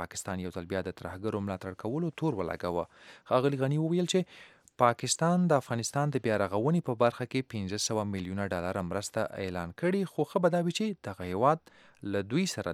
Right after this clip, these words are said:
د دغو مرستو پر ځای هلته د ترهګرو فعالیت له منځه یوسي او ترهګر وځوي.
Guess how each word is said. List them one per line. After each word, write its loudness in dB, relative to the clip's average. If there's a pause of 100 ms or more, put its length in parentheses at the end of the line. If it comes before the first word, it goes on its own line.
د -4
دغو -2
مرستو -6
پر -6
ځای -2
هلته 2 (340)
د 0
ترهګرو -2 (100)
فعالیت -2
له 2
منځه 0
یوسي 0 (300)
او 0 (280)
ترهګر -4 (380)
وځوي. -8